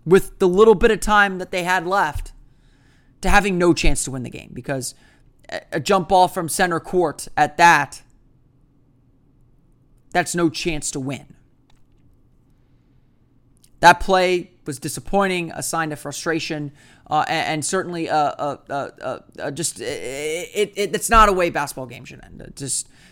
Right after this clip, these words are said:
you know, I think Aaron Gordon said it best, you know, and I think Aaron Gordon will get fined for this comment, but Aaron Gordon did say after the game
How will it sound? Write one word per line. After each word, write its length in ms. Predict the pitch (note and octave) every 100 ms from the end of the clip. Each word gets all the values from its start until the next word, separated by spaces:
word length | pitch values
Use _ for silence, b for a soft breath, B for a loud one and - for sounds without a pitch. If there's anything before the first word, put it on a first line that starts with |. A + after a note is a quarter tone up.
| b
you 80 | -
know, 60 | D#3
I 40 |
think 220 | D3+ -
Aaron 180 | F3 E3+
Gordon 280 | C#3+ D#3+ D3+
said 120 | D3+
it 120 | D3
best, 480 | D#3+ E3 D#3 - - - - - _ _ _ _ _ _ _ _ D#3
you 80 |
know, 100 | D3
and 120 | C#3 C#3
I 160 | D3
think 180 | D#3 D3
Aaron 160 | C#3 C#3
Gordon 240 | C#3+ C#3
will 140 | D3+
get 120 | D#3 -
fined 480 | - D3+ D3 C#3
for 120 | - C#3+
this 160 | C3
comment, 360 | G#3+ C3+ C3+ -
but 120 | C#3+
Aaron 160 | D#3+ D3+
Gordon 240 | D#3 D3
did 160 | D3 -
say 260 | D#3 D3
after 360 | - C#3 - C#3+
the 60 | C#3+
game 380 | D3 C#3 C3+